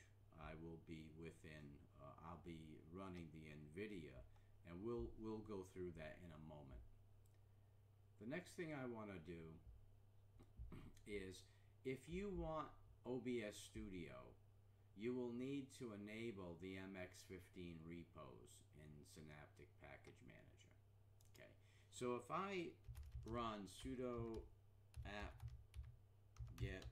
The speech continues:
install O B S Studio, it's going to tell me it can't find that package.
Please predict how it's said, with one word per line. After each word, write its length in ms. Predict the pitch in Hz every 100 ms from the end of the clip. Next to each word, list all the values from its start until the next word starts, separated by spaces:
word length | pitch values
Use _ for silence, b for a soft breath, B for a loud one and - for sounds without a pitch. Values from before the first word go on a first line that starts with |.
| - - 95
install 760 | 101 117 - 85 82 80 80 - - - - - - - - - - - -
O 160 | 98 95
B 260 | 98 92 87
S 80 | 80 - -
Studio, 440 | 170 165 82 64 60 71 - - - - - - - - - - B B B B B B -
it's 220 | 101 -
going 240 | 120 127
to 100 | 123 123 -
tell 220 | 110 107
me 200 | 98 92
it 160 | 82 82 -
can't 300 | 98 95 92 - 92
find 340 | 80 80 76
that 220 | 71 69 -
package. 480 | 73 60 - -